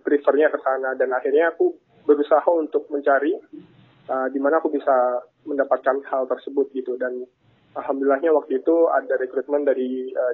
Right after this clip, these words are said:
G P F Indonesia, dan prosesnya juga cukup nggak, eh, nggak pendek gitu. Eh, waktu itu cukup panjang perjalanannya, jadi rekrutmennya juga berapa bulan gitu, dan aku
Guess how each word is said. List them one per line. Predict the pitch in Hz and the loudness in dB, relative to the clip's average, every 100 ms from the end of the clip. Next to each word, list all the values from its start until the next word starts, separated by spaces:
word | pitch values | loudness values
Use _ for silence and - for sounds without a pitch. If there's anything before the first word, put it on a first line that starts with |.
| 135 | -4
G | |
P | 139 | -4
F | - | -2
Indonesia, | 139 131 120 127 170 170 220 - - _ _ _ | -4 -4 -4 -4 0 0 0 -8 -20 _ _ _
dan | 139 147 143 143 143 143 - _ _ - | 2 2 2 -2 -4 -8 -14 _ _ -2
prosesnya | 151 - - 202 | 0 0 0 0
juga | 175 165 156 - | 2 2 2 0
cukup | - - - _ _ _ _ _ _ _ - | -10 -8 -10 _ _ _ _ _ _ _ 0
nggak, | 160 - - - _ _ _ _ _ _ _ _ _ | 0 0 -10 -20 _ _ _ _ _ _ _ _ _
eh, | 156 147 147 143 143 143 | 2 2 2 0 -2 -2
nggak | 139 135 - _ _ _ | 0 -2 -4 _ _ _
pendek | 160 170 170 185 | -2 0 0 -2
gitu. | 147 143 131 - - _ - | -4 -4 -4 -6 -14 _ -8
Eh, | 135 131 131 | -6 -4 -4
waktu | 135 139 | -4 -4
itu | 147 175 175 | -4 -4 -4
cukup | 151 147 | -6 0
panjang | 139 139 147 180 | 0 2 0 0
perjalanannya, | 190 156 135 135 131 135 160 147 | -2 -4 -4 -4 -4 -2 -2 -2
jadi | 160 - _ _ - - _ - - _ - | -4 -8 _ _ -20 -20 _ -20 -20 _ -4
rekrutmennya | 147 147 151 151 165 | 0 0 0 0 0
juga | 151 147 143 143 139 139 135 135 - _ 143 | 4 6 6 6 2 2 0 -2 -6 _ -2
berapa | 147 - - | 0 2 0
bulan | 156 185 185 180 147 | 2 2 2 0 -4
gitu, | 139 | -4
dan | 139 139 | -4 -6
aku | 131 | -4